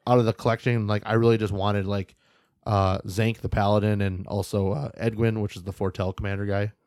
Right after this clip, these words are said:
And then, like, Zank the Paladin is supposed to be the Exalted Auras guy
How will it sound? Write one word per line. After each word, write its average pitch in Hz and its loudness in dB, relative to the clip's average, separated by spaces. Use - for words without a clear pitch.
And 104 -6
then, 98 -2
like, 92 -2
Zank 98 -2
the - -6
Paladin 95 0
is 87 -8
supposed 95 -4
to 92 -10
be 95 -6
the 92 -8
Exalted 98 -2
Auras 98 -2
guy 98 -4